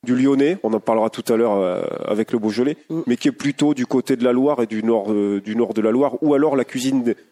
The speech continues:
Speaker 1: euh, celle du Foirail, par exemple, dans l'Aveyron, ces choses-là.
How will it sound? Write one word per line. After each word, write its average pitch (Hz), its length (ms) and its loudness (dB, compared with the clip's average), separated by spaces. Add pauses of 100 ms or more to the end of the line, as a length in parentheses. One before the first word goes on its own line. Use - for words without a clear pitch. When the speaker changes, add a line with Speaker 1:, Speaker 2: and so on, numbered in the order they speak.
(280)
Speaker 1:
euh, 123 60 0
celle 120 260 -2
du 117 100 -4
Foirail, 127 480 0
par 107 180 0
exemple, 117 280 -2
dans 110 120 2
l'Aveyron, 110 680 2
ces - 140 -4
choses-là. 98 380 -4